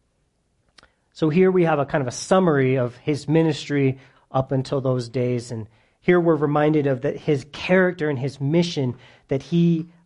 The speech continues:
um, he's showing us what it looks like to deny self and care about others. And he is empowered.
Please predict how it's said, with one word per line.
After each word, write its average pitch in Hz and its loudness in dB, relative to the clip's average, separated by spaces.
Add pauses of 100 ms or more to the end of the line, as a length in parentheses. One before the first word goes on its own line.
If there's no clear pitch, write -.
(100)
um, 127 -2 (460)
he's 165 -4
showing 190 2
us 139 -4
what 147 -2
it - -6
looks 170 0
like 143 0
to 143 -10
deny 135 0
self 170 0
and 135 -6
care 156 -2
about 127 0
others. 175 0
And 165 -6
he 175 0
is 160 0
empowered. 147 -2